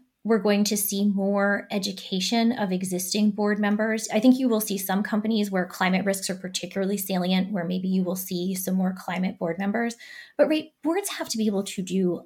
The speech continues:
lots of other things to help govern a company effectively. And so I do think that a risk here is that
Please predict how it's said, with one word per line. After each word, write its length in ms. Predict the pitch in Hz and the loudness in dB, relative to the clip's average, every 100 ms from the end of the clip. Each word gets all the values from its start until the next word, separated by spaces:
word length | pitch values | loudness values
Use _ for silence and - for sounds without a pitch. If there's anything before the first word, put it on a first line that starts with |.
| - | -6
lots 500 | 202 208 202 240 - | 0 4 4 4 -2
of 120 | 247 | 0
other 220 | 196 180 | 2 0
things 400 | - 185 170 185 | 0 -2 -2 -2
to 80 | 175 | -4
help 360 | - 180 - | -2 -4 -6
govern 480 | - 180 185 196 190 | 0 2 2 2 0
a 80 | 185 | -2
company 580 | - - 180 196 175 175 | -6 -4 -2 -2 -2 -4
effectively. 760 | 185 - 170 - 247 262 277 285 | -10 -6 -6 -2 -2 0 -2 2
And 160 | 208 | 2
so 180 | 202 202 | 4 4
I 100 | 196 | 4
do 160 | 202 254 | 2 0
think 260 | 262 220 | 0 0
that 140 | 196 180 | 0 -2
a 60 | |
risk 360 | 180 214 311 - | 0 0 0 -4
here 500 | - 175 170 170 - | -2 -2 0 -2 -4
is 280 | 180 180 - | -4 -4 -4
that 280 | 180 170 | -2 -2